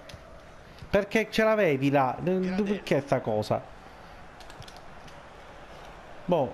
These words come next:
Speaker 2: Rosio.
Speaker 1: s-, s-, s-, sveni-, è svenuto.
Speaker 2: Guadagna metri
Speaker 1: Allora,
Speaker 2: verso l'area.
Speaker 1: Rosio.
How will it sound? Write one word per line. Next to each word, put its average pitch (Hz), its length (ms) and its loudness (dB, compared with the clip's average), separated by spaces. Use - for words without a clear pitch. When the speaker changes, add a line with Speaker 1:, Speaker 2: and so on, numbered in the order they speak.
Speaker 2:
Rosio. 185 400 2
Speaker 1:
s-, 190 40 4
s-, 196 300 2
s-, 180 40 0
sveni-, 180 520 4
è 170 120 2
svenuto. 151 560 2
Speaker 2:
Guadagna 110 60 -2
metri 101 180 -6
Speaker 1:
Allora, 170 160 4
Speaker 2:
verso 185 180 -8
l'area. 180 140 -10
Speaker 1:
Rosio. 143 600 2